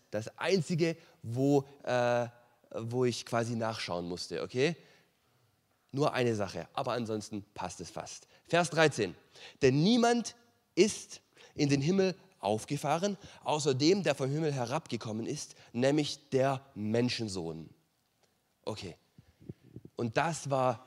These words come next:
das einzige Wort, das hier nicht vermerkt war. Menschensohn. Jetzt gibt es vielleicht den einen oder anderen unter uns, der sich fragt, was bedeutet denn das mit dem Menschensohn? Ja? Und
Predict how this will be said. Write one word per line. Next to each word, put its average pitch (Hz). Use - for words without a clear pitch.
das 113
einzige 127
Wort, 127
das 117
hier 127
nicht 117
vermerkt 98
war. 82
Menschensohn. 104
Jetzt -
gibt 165
es 160
vielleicht 131
den 104
einen 107
oder 78
anderen 95
unter 113
uns, 160
der 110
sich 92
fragt, -
was 123
bedeutet 127
denn 101
das 95
mit 107
dem 104
Menschensohn? 101
Ja? 107
Und 117